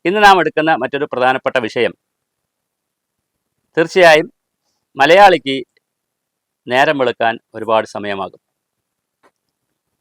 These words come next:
മറ്റ് രാ-, സംസ്ഥാനങ്ങൾ, മറ്റു രാജ്യങ്ങൾ ശാസ്ത്ര സാങ്കേതിക മേഖലകളിൽ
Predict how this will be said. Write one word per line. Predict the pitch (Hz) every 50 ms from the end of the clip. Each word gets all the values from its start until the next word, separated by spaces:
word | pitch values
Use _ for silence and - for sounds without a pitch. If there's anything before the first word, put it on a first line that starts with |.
| _ _ _ _ _ _ _ _ _ _ _ _ _ _
മറ്റ് | - 156 160 - 226
രാ-, | 220 185 165 143 - -
സംസ്ഥാനങ്ങൾ, | - - 151 160 - - 196 190 185 175 170 170 180 - - _ 127
മറ്റു | 127 135 - 180
രാജ്യങ്ങൾ | 165 160 156 147 143 151 147 139 139 156 - - _ _ _ _ _ _ _ _ _ _ _ _ _ _ _ _ _ _ _ _ _ _ _ -
ശാസ്ത്ര | 135 143 147 - 190 180
സാങ്കേതിക | - 180 170 175 165 160 156 147
മേഖലകളിൽ | 143 139 131 135 131 127 127 127 135